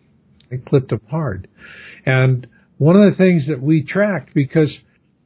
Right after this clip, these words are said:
going back, there was, there, there was a huge amount of discussion in the eighties about Planet X. And I'm talking New York Times, Washington Post,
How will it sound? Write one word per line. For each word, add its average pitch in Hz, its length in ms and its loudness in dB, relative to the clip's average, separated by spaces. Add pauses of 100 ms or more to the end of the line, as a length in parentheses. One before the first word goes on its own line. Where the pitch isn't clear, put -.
(140)
going 214 420 2
back, 226 420 -4
there 202 180 -6
was, 254 240 -8
there, 220 220 -6 (560)
there 208 320 -4
was 233 260 -6
a 240 160 0 (520)
huge 277 420 6
amount 196 380 0
of 151 100 -2
discussion 214 640 -4
in 151 140 0
the 139 180 -2
eighties 156 540 2 (920)
about 156 380 0
Planet 190 420 0
X. 196 260 -2
And 170 120 2
I'm 233 120 -2
talking 208 400 -2
New 208 140 4
York 202 380 0
Times, 226 560 0
Washington 143 760 0
Post, 226 520 4